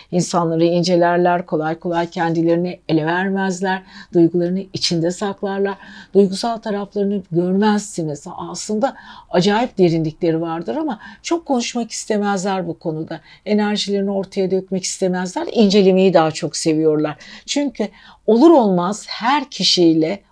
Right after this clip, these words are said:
onlara göre tabii ki, duygularını ya da düşüncelerini paylaşmak zahmetinde bulunmazlar.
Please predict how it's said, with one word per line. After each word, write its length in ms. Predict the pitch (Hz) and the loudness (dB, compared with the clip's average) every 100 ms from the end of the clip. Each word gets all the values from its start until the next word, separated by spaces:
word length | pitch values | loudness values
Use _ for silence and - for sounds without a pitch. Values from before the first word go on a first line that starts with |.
| - | -4
onlara 420 | 175 175 180 208 | 0 2 4 2
göre 300 | 170 151 143 | 2 0 -2
tabii 400 | 139 160 147 127 | -2 -4 -4 -4
ki, 200 | 226 240 - - - - - | -4 -4 -8 -20 -20 -16 2
duygularını 760 | 254 277 226 185 165 170 220 - | 6 6 6 4 4 0 -6 -2
ya 140 | 226 214 | 2 4
da 140 | 196 | 4
düşüncelerini 840 | 269 247 214 185 180 170 180 240 226 _ _ | 2 0 -2 -2 -2 0 -2 -2 -6 _ _
paylaşmak 640 | 214 220 240 226 269 247 | -4 -2 -2 -2 -2 -4
zahmetinde 680 | 196 165 180 175 190 190 208 | -6 -6 -6 -6 -2 -2 0
bulunmazlar. 680 | 185 175 170 165 165 170 | 0 0 -2 -4 -6 -8